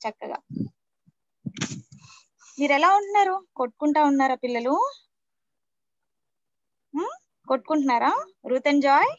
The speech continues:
నవ్వుతున్నావు బాగా. కొట్టుకుంటున్నారా మీరిద్దరు? కొట్టుకోరు కదా, మీరు గుడ్ చిల్డ్రన్, కొట్టుకోరు కదా, అందరూ అలాగే ఉన్నారు. కానీ ఇక్కడ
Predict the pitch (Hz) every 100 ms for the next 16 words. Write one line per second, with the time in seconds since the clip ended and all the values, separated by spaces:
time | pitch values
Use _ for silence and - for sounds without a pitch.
0 | _ _ _ _ _ - 240 269 294 311
1 | 269 233 226 226 220 240 - 262 254 311
2 | 294 277 240 226 226 214 240 269 440 640
3 | _ _ _ _ _ _ _ 151 _ _
4 | _ _ _ _ _ _ _ _ _ 277
5 | 226 220 285 254 247 254 226 240 254 -
6 | 320 294 240 - - 220 - 214 - -
7 | - - - 254 403 427 262 262 247 233
8 | 233 226 208 190 - 349 427 359 294